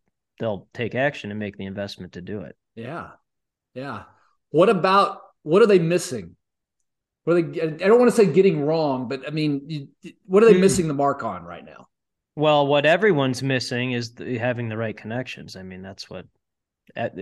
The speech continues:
Speaker 1: if you have the right mindset, it attracts the right network and creates the right opportunities. And then what I've seen with life is that if you have the right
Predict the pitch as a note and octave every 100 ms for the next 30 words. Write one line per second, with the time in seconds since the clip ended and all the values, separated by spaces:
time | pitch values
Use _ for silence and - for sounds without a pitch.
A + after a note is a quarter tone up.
0 | - A#2 - C#3 D3 E3+ D#3 C#3+ C3+ C3+
1 | C#3+ D3+ - A#2+ A2+ A#2 - B2+ A#2 A2+
2 | A2 G2+ B2 B2+ G#2 G#2+ G#2 A2 G#2+ -
3 | G#2 G2 F#2 - - D#3+ D3+ G2 F#2+ F#2
4 | G2 G#2 G#2 - _ - A#2+ A#2 B2+ C#3
5 | - C3 A#2+ A2 G#2+ A#2 C3+ C3+ - G2+
6 | G2+ - G#2+ - - A2+ A#2 - F#2+ G#2
7 | G#2+ -